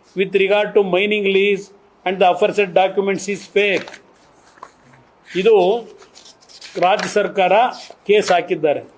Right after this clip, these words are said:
ಜಡ್ಜ್ಮೆಂಟು ಇಪ್ಪತ್ತೆರಡರಲ್ಲಿ ಬಂದಿದೆ. ಈ ಜಡ್ಜ್ಮೆಂಟು ಒಂದು ಇಂಚು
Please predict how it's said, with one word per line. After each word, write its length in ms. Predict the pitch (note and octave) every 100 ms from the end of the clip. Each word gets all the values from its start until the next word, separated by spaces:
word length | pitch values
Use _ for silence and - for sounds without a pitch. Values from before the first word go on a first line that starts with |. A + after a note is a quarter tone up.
| _ - - _ _ _ _ C#3 F#3
ಜಡ್ಜ್ಮೆಂಟು 480 | A#3 G#3+ G#3+ F#3+ A#3
ಇಪ್ಪತ್ತೆರಡರಲ್ಲಿ 580 | D3+ G#3+ G3 G#3 F#3+ G#3 F3
ಬಂದಿದೆ. 300 | D3+ B2 - - _ _ _ _ _ _ _ _ _
ಈ 60 | G3 G3
ಜಡ್ಜ್ಮೆಂಟು 500 | F#3+ D#3 D#3+ B2+ - - _ _ - _ _ - - - G#3
ಒಂದು 160 | A#3+ B3
ಇಂಚು 160 | B3